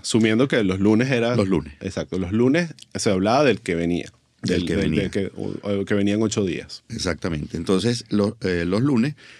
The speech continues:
Speaker 2: decidían qué iban a escribir y empezaban a escribir. Eh, ya en la reunión los asistentes habían anotado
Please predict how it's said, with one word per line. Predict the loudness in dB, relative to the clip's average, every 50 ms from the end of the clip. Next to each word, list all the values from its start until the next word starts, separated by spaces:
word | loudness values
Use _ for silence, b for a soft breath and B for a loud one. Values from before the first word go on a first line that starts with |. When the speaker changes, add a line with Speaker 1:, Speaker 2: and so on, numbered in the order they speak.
| B B
Speaker 2:
decidían | B 0 0 2 2 2 2 2 2 0 0
qué | 0 0 0
iban | 0 2 2 0
a | 0
escribir | -2 -2 -2 -2 0 0 0 -2 -4 _ _ _ _ 0
y | 2 2
empezaban | 2 2 0 0 -2 -2 -2 -2 -2 -2 -2 -4
a | -6
escribir. | -6 -8 -6 -6 -6 -6 -8 -10 -14 -18 _ _ _ B B B B B B B B B B
Eh, | B -4 -2
ya | 0 0 0
en | 2 2
la | 0 0
reunión | 0 0 0 2 2 2 0 0
los | 0 -2
asistentes | -2 -2 -4 -6 -4 -4 -4 -2 -2 -2
habían | -2 -2 -2 -2 -2
anotado | -2 -4 -4 -4 -4 -2 0 0 0 0 0 -2 -4